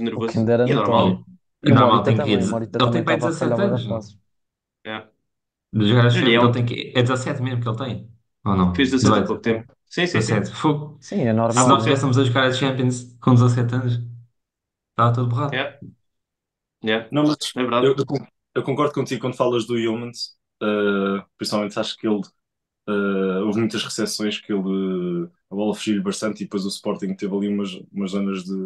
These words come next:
Speaker 4: por exemplo, há um, há um cruzamento, já não sei quem é que perde a bola, não sei se é o Yeomans, se é o De Bast ou se é o Kenda, mas perde a bola e depois o Lille faz um cruzamento que não encontra ninguém, mas que foi um lance bastante perigoso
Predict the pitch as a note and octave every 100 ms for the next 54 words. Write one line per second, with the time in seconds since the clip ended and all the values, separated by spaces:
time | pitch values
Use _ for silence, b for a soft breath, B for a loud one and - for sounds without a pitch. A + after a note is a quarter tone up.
0 | F#2+ _ _ _ _ - G#2 G#2+ A2 G#2+
1 | G#2+ A2 A2+ G#2+ G#2+ A2 G#2+ G#2+ G#2+ G#2
2 | B2+ C#3 - - A#2+ - A2 G#2+ G2+ G#2
3 | A2 _ _ _ _ _ - G#2 A2 G#2
4 | G#2+ G#2+ G#2 G2+ G2 F#2+ F#2+ F#2+ - -
5 | - - _ _ - - - F#2+ F#2 F2+
6 | F2 F2 F2 F2 G2 G2+ G#2 _ _ _
7 | _ _ _ G#2 G#2 - A2 A2 A#2 A2+
8 | G#2+ A2 A#2 A#2 A#2 A2 A2 A2 G#2 A2
9 | A2 A#2+ A2 A2 G#2+ G#2 G#2+ G#2+ A#2 -
10 | _ _ _ G2+ - A2 G#2+ G#2+ G#2+ G#2+
11 | G#2+ F#2+ G2 G2+ - -